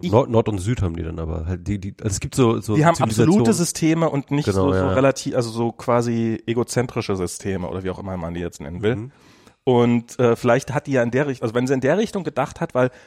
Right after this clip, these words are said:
Speaker 1: also wenn man, wenn man halt so aus seinem Ego guckt und sagt so,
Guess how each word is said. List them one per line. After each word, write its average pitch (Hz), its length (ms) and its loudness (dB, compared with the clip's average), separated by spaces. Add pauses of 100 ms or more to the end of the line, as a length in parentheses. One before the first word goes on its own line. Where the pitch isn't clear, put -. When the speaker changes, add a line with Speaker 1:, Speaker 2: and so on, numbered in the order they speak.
(1300)
Speaker 1:
also 110 160 -4
wenn 139 100 0
man, 151 120 0
wenn 127 100 2
man 131 160 2
halt 131 140 -2
so 120 140 -6
aus - 140 -4
seinem 110 220 0
Ego 175 240 0
guckt - 240 -6
und 123 100 -8
sagt 123 200 -2
so, 117 220 -4